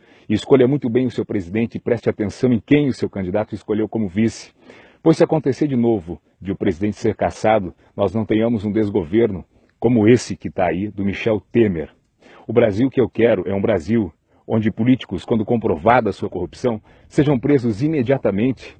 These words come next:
e que políticos que colocarem a mão em dinheiro da vacina e da merenda escolar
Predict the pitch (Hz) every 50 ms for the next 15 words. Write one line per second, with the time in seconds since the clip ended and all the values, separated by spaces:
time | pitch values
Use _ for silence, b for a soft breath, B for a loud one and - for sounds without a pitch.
0 | _ _ _ _ B B B B B B - - 170 151 - 156 165 180 - -
1 | - 147 - - 131 - 143 139 120 - 135 135 139 147 139 131 123 120 123 123
2 | 120 117 113 104 107 107 110 107 101 101 117 120 120 131 120 107 - - - 135
3 | 127 110 98 92 95 101 101 95 92 98 101 101 95 - - 87 82 92 110 113
4 | 101